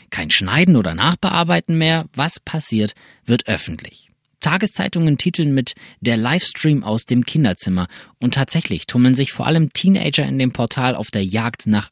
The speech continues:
Anerkennung. Völlig ausgeblendet wird, dass sie sich vor Hunderttausenden präsentieren. Das Kinderzimmer gaukelt Sicherheit vor.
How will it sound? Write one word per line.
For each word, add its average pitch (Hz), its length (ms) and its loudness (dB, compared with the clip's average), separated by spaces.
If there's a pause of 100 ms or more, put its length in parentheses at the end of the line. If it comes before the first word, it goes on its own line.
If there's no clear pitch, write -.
Anerkennung. 80 560 -6 (400)
Völlig 214 300 4
ausgeblendet 135 640 0
wird, 147 260 -2 (120)
dass 139 260 -4
sie 139 160 -2
sich 135 300 -6
vor - 320 -2
Hunderttausenden 202 1000 2
präsentieren. 87 720 -6 (280)
Das 90 160 -4
Kinderzimmer 180 640 4
gaukelt 139 500 -4
Sicherheit 87 480 -6
vor. - 320 -14